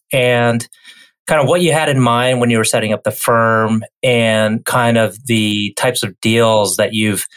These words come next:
invested in. And then after we cover that, we can talk about the spac.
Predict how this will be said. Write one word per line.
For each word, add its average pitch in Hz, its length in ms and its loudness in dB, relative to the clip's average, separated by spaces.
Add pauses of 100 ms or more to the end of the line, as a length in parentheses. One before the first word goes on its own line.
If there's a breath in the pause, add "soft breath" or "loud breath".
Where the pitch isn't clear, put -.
(560 loud breath)
invested 120 640 0
in. 101 420 0 (160)
And 120 160 2
then 117 100 2
after 120 320 -2
we 110 160 -2
cover 107 340 -2
that, 107 280 0
we 104 140 -2
can 107 100 -8
talk 104 220 -2
about 95 240 -2
the - 80 -6
spac. 104 380 -2